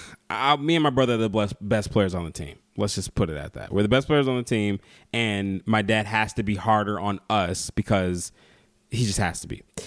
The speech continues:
So I don't talk to my dad until we get to the destination. We, I just realized we weren't driving home. We have to have my dad on the podcast so he can finish this story. <laughs> I realized that we were not driving home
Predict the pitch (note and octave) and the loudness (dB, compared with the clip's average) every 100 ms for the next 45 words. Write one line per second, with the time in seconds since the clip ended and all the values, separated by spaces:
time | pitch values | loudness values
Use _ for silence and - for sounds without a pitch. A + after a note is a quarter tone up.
0 | - - - G3 E3+ D3+ D3 _ _ _ | -16 -4 4 6 6 4 -2 _ _ _
1 | _ _ _ _ _ _ _ _ _ _ | _ _ _ _ _ _ _ _ _ _
2 | - D3+ A#3+ G#3+ F3 C3 A2 A2 B2 A2+ | 2 4 4 0 -2 -2 0 2 2 0
3 | G2+ B2 G#2+ G2 F2 _ _ _ _ _ | 0 2 2 0 -2 _ _ _ _ _
4 | _ - - G#2+ C#3+ A2 C3+ - C3+ G#2 | _ -18 -6 2 2 2 -4 -4 -4 -2
5 | G2 A2+ - G#2 G2+ - E2 - _ _ | -2 -2 0 0 0 -2 -10 -12 _ _
6 | _ - - B2+ D3 - C#3+ D#3+ C#3+ D#3+ | _ -16 2 4 4 2 0 0 2 2
7 | D3 C3 C3 A#2 B2+ G#2+ G#2+ G#2+ F#2+ F2+ | 2 2 2 2 0 0 2 2 0 -4
8 | F#2 D#2+ - _ _ _ _ _ _ _ | -4 -4 -10 _ _ _ _ _ _ _
9 | - C#3 G3+ E3 B2 A2 G#2+ F#2+ A2+ F#2+ | 4 6 6 2 2 2 2 0 0 -2
10 | - F#2 - F#2+ A2 G#2+ F#2+ - - G2 | 0 -2 -2 0 0 0 -2 -4 -4 0
11 | F#2+ E2+ F#3+ D#2+ - - G#2 C#3 D3+ E3 | 0 -2 -4 -4 -2 -4 -4 -8 -10 -6
12 | F3+ E3 E3 F3+ - A3+ C#3+ D3 F3 E3 | -4 -4 -6 -8 -8 2 4 6 4 2
13 | C#3+ C#3 B2 A#2+ C3 A#2+ A#2+ B2 A#2+ C3 | 2 0 0 2 4 4 4 4 4 2
14 | B2+ A#2+ B2 B2 A2 F2+ G#2+ | 0 0 0 0 0 0 -4